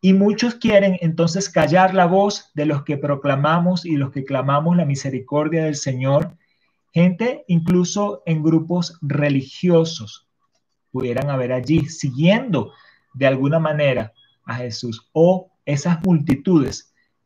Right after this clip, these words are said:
Pero la voz de, de Dios no puede callar y la voz nuestra no puede callar, mis amados. Tenemos que mantenernos clamando al Señor y saber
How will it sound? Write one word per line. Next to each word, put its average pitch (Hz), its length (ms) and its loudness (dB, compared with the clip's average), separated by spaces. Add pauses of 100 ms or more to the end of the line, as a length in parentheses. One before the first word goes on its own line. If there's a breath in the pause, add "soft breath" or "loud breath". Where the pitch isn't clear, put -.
(100)
Pero 165 160 6
la 156 140 6
voz 202 240 2
de, 165 420 0 (160)
de 143 180 -2
Dios 175 300 0
no 160 160 0
puede 165 240 2
callar 151 400 2
y 151 60 0
la 143 120 0
voz 170 220 2
nuestra 180 580 0 (280 loud breath)
no 143 160 0
puede 160 280 2
callar, 127 440 0
mis 120 180 -12
amados. 113 400 -8
Tenemos 147 380 -2
que 208 160 -4
mantenernos 156 1120 0
clamando 160 920 -2 (380 soft breath)
al 143 180 2
Señor 139 680 0
y 175 120 2
saber 156 600 4